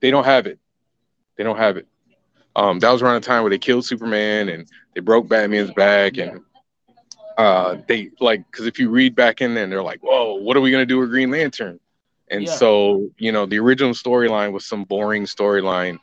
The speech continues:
Speaker 1: about, like, some forgotten aliens that were supposed to do some crazy stuff. And,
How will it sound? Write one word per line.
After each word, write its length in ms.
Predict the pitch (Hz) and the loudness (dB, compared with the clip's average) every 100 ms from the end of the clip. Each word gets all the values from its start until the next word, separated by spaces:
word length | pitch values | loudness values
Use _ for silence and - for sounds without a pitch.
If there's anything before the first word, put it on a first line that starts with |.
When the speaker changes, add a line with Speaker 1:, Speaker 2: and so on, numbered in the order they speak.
| _ _ _ | _ _ _
Speaker 1:
about, 360 | 92 95 92 - | -2 2 2 2
like, 260 | 98 92 | 0 0
some 400 | - 117 101 95 - - - - | 0 0 0 -2 -8 -20 -20 -2
forgotten 720 | 120 92 110 110 104 104 98 - - _ _ - | 0 2 2 2 -2 -8 -8 -12 -20 _ _ -8
aliens 640 | 117 113 113 104 104 98 | -2 2 2 2 0 0
that 120 | 101 90 | 0 0
were 100 | 87 | -2
supposed 280 | - 107 | 0 -2
to 60 | 98 | -2
do 160 | 104 107 | -2 -2
some 220 | 107 98 | -2 -2
crazy 380 | - 101 92 90 | 0 0 -2 -8
stuff. 460 | - 98 95 - | -2 2 2 0
And, 200 | 90 82 | -8 -8